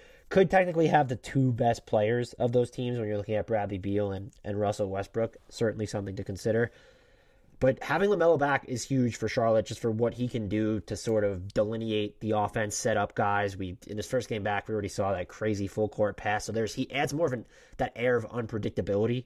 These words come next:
to the offense, which I think is good, but then also helps them not just full court, but even half court. And there's, you know, you probably want more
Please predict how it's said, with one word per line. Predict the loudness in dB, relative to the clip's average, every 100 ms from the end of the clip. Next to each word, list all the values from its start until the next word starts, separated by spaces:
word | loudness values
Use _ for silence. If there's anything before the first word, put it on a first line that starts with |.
| _ -4
to |
the | 0
offense, | 2 2 0
which | -4
I | -6
think | -4 -6
is |
good, | 0 0
but | 2
then | -2
also | -2 -2
helps | 0 0 0
them | -4 -6 -8 -18 -20 -4
not | 0
just | 0 -2 -6 _ _
full | 0 0
court, | 0 0 2 0 _
but | -4 -4 _ _
even | -2 -2
half | -2 -2 -4 -4
court. | -4 -4 -6
And | -6 -6 2
there's, | 2 2 -2 -12
you | -8
know, | -4
you | -4 -6
probably | -4 0 2
want | 2 -2
more | -4 0 2 2 2 0